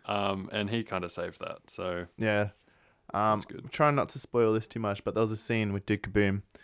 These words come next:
Speaker 2: and I thought, <sighs> ah, I, uh, no, I'm not gonna say. It's too hard to say without a spoiler. But, um,
Speaker 1: Okay. <laughs>
Speaker 2: yeah, look, I'm a, I'm gonna say my favorite Toy Story is still gonna be Toy Story two.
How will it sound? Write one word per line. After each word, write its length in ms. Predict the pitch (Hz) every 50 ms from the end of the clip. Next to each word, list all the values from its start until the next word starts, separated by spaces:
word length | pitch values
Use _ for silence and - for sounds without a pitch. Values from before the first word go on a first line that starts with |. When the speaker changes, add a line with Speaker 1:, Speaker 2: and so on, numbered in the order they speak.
| - _ _ _ _ _ _ _ _ _
Speaker 2:
and 420 | 101 107 107 107 107 104 101 101 -
I 80 | - 107
thought, 360 | - - 120 123 113 - - _ _ _ _ _ _ _ _ _ _ _ _ _ _ _
<sighs> 640 | _ _ _ _ _ _ _ _ _ _ _ _ _
ah, 400 | - - - - - - - - - _ _ -
I, 60 | 113
uh, 340 | 110 98 110 117 113 110 110 110 - -
no, 100 | - 131
I'm 80 | 127 123
not 80 | 131
gonna 140 | 123 117 107
say. 120 | 104 110 98
It's 100 | 95 -
too 120 | - 135
hard 120 | 123 110 98
to 40 | 101
say 120 | - 104
without 180 | 101 98 95 101
a 40 | 101
spoiler. 420 | - - - 101 98 98 95 98 - _ - - - - - - _ - - - - - -
But, 140 | - 120 120
um, 180 | 123 120 117 113
Speaker 1:
Okay. 220 | - 98 92 87 - _ - - - - - -
<laughs> 380 | - 156 - - - 135 -
Speaker 2:
yeah, 280 | - - 120 120 117 117 113 - - -
look, 160 | - 123 120 -
I'm 120 | - 131 127
a, 40 | 123
I'm 80 | 120 - - _ _ _ _ - 117
gonna 60 | 123
say 120 | - -
my 120 | 131 120 104
favorite 260 | - - 95 90 90
Toy 120 | - 104
Story 240 | 92 - - 98 95
is 80 | 95 -
still 200 | - - 101 95
gonna 140 | 87 90 87
be 100 | 87 -
Toy 160 | - - 90
Story 200 | - - - -
two. 200 | - - -